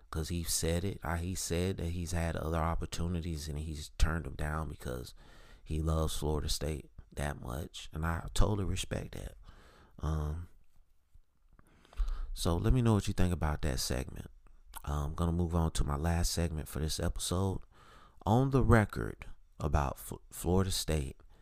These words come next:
and the twenty twenty season. All right. I'm officially gonna put myself on the record. I think they're gonna, realistically, everybody's saying eight and four, nine and three. Realistically,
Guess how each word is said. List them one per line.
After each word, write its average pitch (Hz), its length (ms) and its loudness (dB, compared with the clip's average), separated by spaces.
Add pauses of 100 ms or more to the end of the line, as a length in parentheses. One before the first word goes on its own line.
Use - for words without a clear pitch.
(320)
and 71 160 -2
the 67 60 -2
twenty 82 380 8
twenty 78 300 6
season. - 500 -4 (100)
All 98 80 2
right. 64 220 -2 (1400)
I'm 80 100 -2
officially 90 460 6
gonna 78 160 4
put - 240 4
myself 76 420 0
on 69 140 -2
the 64 40 -6
record. 67 420 -4 (600)
I 110 140 6
think 110 340 6
they're 85 140 4
gonna, 78 360 0 (340)
realistically, 104 760 6
everybody's 92 460 4
saying 80 340 2
eight 90 200 0
and 80 120 -4
four, 82 240 2
nine 78 300 0
and 71 140 -6
three. 85 320 2 (420)
Realistically, 110 920 4